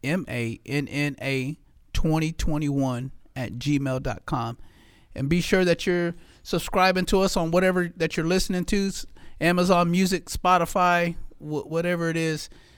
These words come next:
And, and we're just, just know we're praying for everybody that's out there. Um, and we pray that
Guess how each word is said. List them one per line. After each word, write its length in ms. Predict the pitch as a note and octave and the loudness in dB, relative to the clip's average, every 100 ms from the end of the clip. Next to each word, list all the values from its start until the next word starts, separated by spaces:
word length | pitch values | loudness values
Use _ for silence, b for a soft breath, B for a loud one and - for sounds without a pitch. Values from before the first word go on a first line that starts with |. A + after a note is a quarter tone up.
| b - | b -8
And, 180 | C#3 | -8
and 160 | - D3+ | -6 0
we're 80 | E3 | 2
just, 260 | F3 - G3 | 2 0 0
just 200 | F3 - | 0 6
know 380 | F3+ E3 C#3 - | 6 6 4 -4
we're 160 | D3 D3+ | -2 2
praying 300 | - E3+ D#3 | 6 6 6
for 100 | E3 | 2
everybody 400 | D#3+ D#3+ D#3 D3+ | 2 2 2 0
that's 260 | D3 C#3+ E3+ | 0 2 2
out 220 | D3+ - | 2 4
there. 220 | D#3+ D#3 D#3 b b b b - | 2 2 0 b b b b -8
Um, 380 | C3+ B2+ A2+ - | -4 -4 -4 -8
and 80 | C3+ | -2
we 80 | C#3 | 4
pray 280 | - D3+ D3 | 8 8 8
that 240 | C#3+ B2 | 4 0